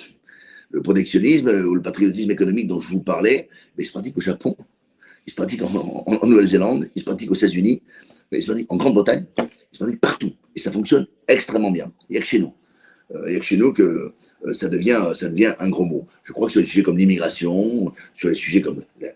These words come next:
euh, les problèmes d'insécurité, sur les problèmes de justice, sur les, sur les, sur les, les, les grands sujets régaliens,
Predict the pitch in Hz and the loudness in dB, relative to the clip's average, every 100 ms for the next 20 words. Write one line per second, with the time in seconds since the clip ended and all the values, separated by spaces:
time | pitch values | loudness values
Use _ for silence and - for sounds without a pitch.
0 | _ 78 73 73 78 82 85 104 92 92 | _ -6 -4 -2 -2 -2 0 0 2 2
1 | 80 87 95 107 85 78 76 95 107 123 | 2 4 4 4 0 -4 -4 -4 -4 -6
2 | - 85 92 98 - _ _ _ - 80 | -6 -2 0 0 -6 _ _ _ -4 0
3 | 82 - 95 85 - - 92 101 101 90 | 0 0 0 0 -2 -6 -2 4 6 6
4 | 92 90 90 107 - 120 - - 110 104 | 4 2 -2 -4 0 0 2 2 4 4
5 | 101 131 | 4 2